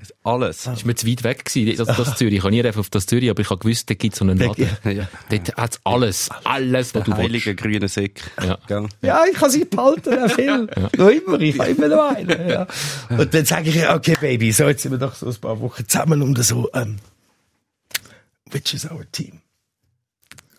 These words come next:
Speaker 3: Und dann sagt sie
Speaker 2: Dann hast du sie auf Probe gestellt?
Speaker 3: Ja, so ganz
Speaker 2: "Zeig mir,
Speaker 3: ja,
Speaker 2: welches Liebling gehört euch."
Speaker 3: So, und sie, sie haben so, oder immer noch, oder öfters, ja,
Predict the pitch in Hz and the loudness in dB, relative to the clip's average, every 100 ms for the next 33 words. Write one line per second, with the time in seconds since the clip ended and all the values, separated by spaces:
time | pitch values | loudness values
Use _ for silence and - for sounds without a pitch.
0 | _ _ _ - - - - - - - | _ _ _ -20 -16 -16 -16 -16 -18 -6
1 | 117 127 - 120 135 127 135 - 131 196 | -2 -2 -4 -2 0 0 -2 -2 0 0
2 | - - 90 226 285 330 311 - 185 185 | -2 -2 -2 0 2 2 4 2 2 2
3 | 143 196 349 175 180 196 - 349 190 - | 2 2 2 4 4 4 4 4 2 2
4 | 151 180 170 - 151 139 151 120 - 151 | 2 4 2 2 2 4 4 4 4 4
5 | 160 139 - 139 - - - 123 135 117 | 2 0 0 -4 -6 -10 -2 0 0 2
6 | 147 208 - 190 175 135 - 175 277 277 | 2 2 2 4 2 2 4 6 6 6
7 | 254 156 117 127 202 - - 208 - 127 | 4 2 0 2 2 2 2 2 4 2
8 | 135 | 2